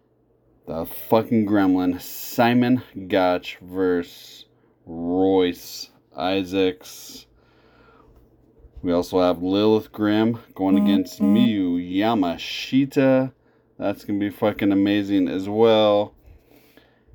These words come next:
Speaker 1: And the other match we know of is gonna be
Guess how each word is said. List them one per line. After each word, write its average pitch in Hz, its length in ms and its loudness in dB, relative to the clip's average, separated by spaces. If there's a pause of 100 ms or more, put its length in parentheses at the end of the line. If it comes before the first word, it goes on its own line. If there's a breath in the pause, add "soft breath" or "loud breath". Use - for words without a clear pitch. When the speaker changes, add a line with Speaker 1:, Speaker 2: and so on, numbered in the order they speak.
(240)
Speaker 1:
And 92 300 2
the 98 120 4
other 104 160 0
match 104 340 0
we 107 120 0
know 101 300 2
of 87 640 0 (200)
is 107 240 -4
gonna 107 180 2
be 95 480 0